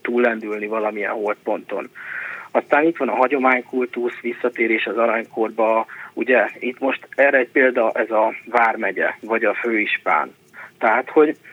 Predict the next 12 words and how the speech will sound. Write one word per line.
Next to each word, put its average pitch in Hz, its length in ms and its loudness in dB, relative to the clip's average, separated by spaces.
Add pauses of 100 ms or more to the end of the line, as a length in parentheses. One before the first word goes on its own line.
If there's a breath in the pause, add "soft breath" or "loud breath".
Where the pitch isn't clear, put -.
(120 loud breath)
mindig 175 260 4
visszatérünk 127 760 0
ahhoz, 147 320 4
hogy 131 140 0
mi 135 100 2
volt 117 380 0
ezer 139 280 4
éve, 123 380 0
mi 123 140 -2
volt 117 300 -2
a - 20 -4
magyarság 117 720 0